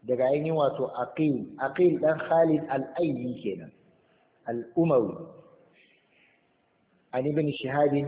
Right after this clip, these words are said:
shi kuma ya karɓa daga Muhammad ibn Shihab, qala, Muhammad ibn Shihab ya ce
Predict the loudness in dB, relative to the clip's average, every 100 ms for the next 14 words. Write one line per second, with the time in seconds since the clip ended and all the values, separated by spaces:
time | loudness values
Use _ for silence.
0 | -6 -8 -8 -2 0 2 0 0 2 2
1 | 0 -4 -6 -2 -2 -2 -6 -8 -4 0
2 | 2 0 -4 -10 -20 _ 0 4 4 4
3 | 0 -6 -10 -14 -14 -4 0 4 4 4
4 | 2 -2 0 2 2 0 -2 -2 -4